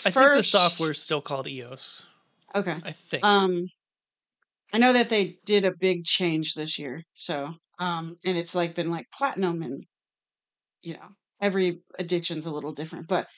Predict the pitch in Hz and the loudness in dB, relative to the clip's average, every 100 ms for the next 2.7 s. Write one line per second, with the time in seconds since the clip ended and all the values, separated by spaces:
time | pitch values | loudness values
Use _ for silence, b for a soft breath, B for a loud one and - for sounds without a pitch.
0 | b 233 240 208 185 185 170 185 185 - | b 0 2 4 4 2 2 2 2 0
1 | 208 196 - - 220 220 - 208 214 190 | 0 0 0 2 2 0 0 0 2 2
2 | 202 240 269 247 311 196 175 | 0 0 0 2 4 2 0